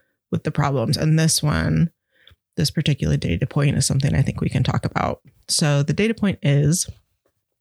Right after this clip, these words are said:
thirty-seven percent of respondents say that their firefighter exhibits a sense of calm or ease while at home.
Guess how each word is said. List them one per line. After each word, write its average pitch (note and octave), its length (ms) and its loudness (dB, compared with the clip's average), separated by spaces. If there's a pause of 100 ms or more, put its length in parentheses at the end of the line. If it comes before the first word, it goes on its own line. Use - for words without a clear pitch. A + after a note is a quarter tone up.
(380)
thirty-seven E3+ 760 2
percent D#3 420 0
of D#3 80 0
respondents D3 500 0
say D3+ 80 2
that D3 140 0
their - 100 0
firefighter D3+ 600 0
exhibits D#3 480 0
a D3+ 80 -2
sense D3+ 280 0
of D3+ 140 -4
calm D#3+ 480 2
or D3+ 180 0
ease - 360 0
while - 160 -2
at - 100 -8
home. - 320 -8